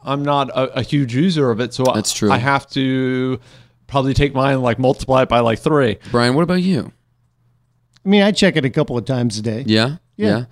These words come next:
Speaker 2: It's hard to quantify it, too, 'cause you gotta add it
Speaker 1: Yeah.
Speaker 2: up. Like, what did I, did I, did I click on something? Did I, did I send a message to somebody? Did I
Speaker 3: Right.
Speaker 2: use the Facebook Messenger?
Speaker 1: Mm-hmm. Which would count, right?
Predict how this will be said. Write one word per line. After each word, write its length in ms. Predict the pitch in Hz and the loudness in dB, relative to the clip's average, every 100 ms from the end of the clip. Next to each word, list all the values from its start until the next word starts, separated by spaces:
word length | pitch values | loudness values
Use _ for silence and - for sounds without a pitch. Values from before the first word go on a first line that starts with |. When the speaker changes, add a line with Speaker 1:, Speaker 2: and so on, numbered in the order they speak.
| _ _ - | _ _ -4
Speaker 2:
It's 160 | 143 | 0
hard 280 | 165 185 180 | 4 4 2
to 60 | - | 0
quantify 440 | 160 175 175 127 | 0 0 2 0
it, 80 | 110 | 0
too, 80 | 135 | -2
'cause 80 | 117 | 0
you 40 | |
gotta 120 | 117 | 2
add 160 | 98 120 | 2 2
it 80 | 131 | 4
Speaker 1:
Yeah. 60 | |
Speaker 2:
up. 100 | 123 | 2
Like, 160 | 113 107 | 2 2
what 120 | 117 | 2
did 100 | 120 | 4
I, 100 | 123 | 2
did 280 | 123 - 120 | 0 -2 2
I, 200 | 110 101 - - _ | 4 2 -2 -16 _
did 120 | 120 | -2
I 80 | 110 | 0
click 220 | - 101 | 0 -2
on 120 | 113 117 | 0 0
something? 380 | 151 208 220 | -2 0 0
Did 140 | 143 143 | 0 0
I, 200 | 196 185 - - _ | 0 -4 -8 -20 _
did 120 | 104 | 0
I 100 | 101 | 2
send 200 | 101 95 | 2 0
a 40 | 92 | 2
message 340 | 107 - 127 | 0 0 -2
to 60 | 143 | 0
somebody? 380 | 156 147 170 143 | 0 2 2 2
Did 140 | 143 | 4
I 100 | 143 | 4
Speaker 3:
Right. 80 | 113 | 4
Speaker 2:
use 140 | 107 | 2
the 60 | 104 | 0
Facebook 380 | 117 104 101 101 | 0 0 -4 -2
Messenger? 520 | 101 - 127 180 247 _ | 0 0 2 0 0 _
Speaker 1:
Mm-hmm. 140 | 110 120 - _ _ _ | -18 -18 -20 _ _ _
Which 220 | 117 - | -14 -12
would 200 | - - | -12 -12
count, 340 | - 165 110 104 | -4 -2 -2 -2
right? 340 | 117 131 | 0 0